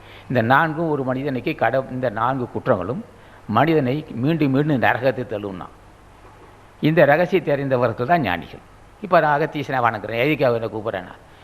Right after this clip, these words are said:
இந்த கொனைக்கேடுன்ட்டு இருக்கியா? என்ன, நான் பொறாமைப்பட்டுக்கிட்டு இருக்கிறேன், என்னை அறியாமையே அந்த நோய் என்னை சூழ்ந்திருக்கு. மற்ற வளர்ச்சி கண்டு பொறாமைப்படுகின்ற அந்த கேடான எண்ணம் மீண்டும் எனக்கு பிறவிக்கு காரணமா இருக்கு என்பது எனக்கு தெரியாது.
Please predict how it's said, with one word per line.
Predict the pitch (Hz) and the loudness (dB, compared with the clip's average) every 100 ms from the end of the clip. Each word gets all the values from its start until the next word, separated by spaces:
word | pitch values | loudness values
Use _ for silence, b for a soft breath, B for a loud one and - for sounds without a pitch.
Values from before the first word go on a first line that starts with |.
| B | B
இந்த | 131 120 | -6 0
கொனைக்கேடுன்ட்டு | 139 180 180 147 135 147 117 | 2 2 2 0 0 0 0
இருக்கியா? | 110 107 78 - - - - | -4 -8 -8 -12 -20 -20 -12
என்ன, | - 156 | -6 0
நான் | 127 - | 0 2
பொறாமைப்பட்டுக்கிட்டு | 135 180 170 143 131 107 | 2 2 0 -4 -6 -8
இருக்கிறேன், | 92 76 - - - | -8 -8 -12 -20 -4
என்னை | 110 120 | 2 2
அறியாமையே | 135 156 160 165 165 | 4 4 2 0 0
அந்த | 135 | 0
நோய் | 123 143 135 | 0 2 0
என்னை | 120 - | -2 -4
சூழ்ந்திருக்கு. | 131 135 92 - - - B B B B B B - | -4 -4 -8 -12 -20 -20 B B B B B B -2
மற்ற | 123 143 | 2 2
வளர்ச்சி | 127 160 - | 2 0 0
கண்டு | 170 160 | -2 0
பொறாமைப்படுகின்ற | 151 143 165 151 151 139 131 | 2 4 4 0 -2 0 -2
அந்த | |
கேடான | 117 120 143 139 151 135 | -2 -2 2 4 4 2
எண்ணம் | 113 143 101 127 120 - | -2 0 -2 -4 -14 -6
மீண்டும் | 147 190 170 | -2 2 2
எனக்கு | 156 147 | 2 0
பிறவிக்கு | 135 147 165 139 | 0 2 0 2
காரணமா | 135 131 123 | 2 4 0
இருக்கு | 120 127 | 0 0
என்பது | 135 123 120 | 2 4 2
எனக்கு | 110 - | 0 -6
தெரியாது. | 92 82 | -2 -2